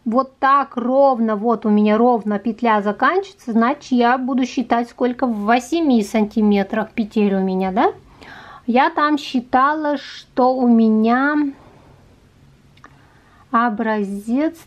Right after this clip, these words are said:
двадцать две петли десять сантиметров. Вот десять сантиметров, видите, у меня. Они вот начинаются, прям петля.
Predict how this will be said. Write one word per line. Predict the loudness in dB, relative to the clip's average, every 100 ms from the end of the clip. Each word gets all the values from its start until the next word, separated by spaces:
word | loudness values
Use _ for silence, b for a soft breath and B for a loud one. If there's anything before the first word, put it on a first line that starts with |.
| -4
двадцать | 0 0 -2 -2 -2
две | 0 0
петли | 0 -4 -6 -2 0 0
десять | -2 -4 -4 -6 -4
сантиметров. | -2 -2 0 0 0 -4 -10 -10 -10 -14 -20 _ _ _ _ b b b b -8
Вот | -2 -2 -2
десять | -2 -2 -2 -8 -6
сантиметров, | -2 0 0 0 2 0 -4 -2 -4 -2
видите, | -4 -2 0
у |
меня. | 0 0 -2 -8 -14 -20 -20 -20 -20 B B B B -4
Они | 0 2 2 2 -2 -12 -20 -6
вот | -6 -2
начинаются, | -2 0 2 4 4 2 0 -2 -2 -2
прям | -2 -2 -2 0
петля. | -4 -2 0 0 -2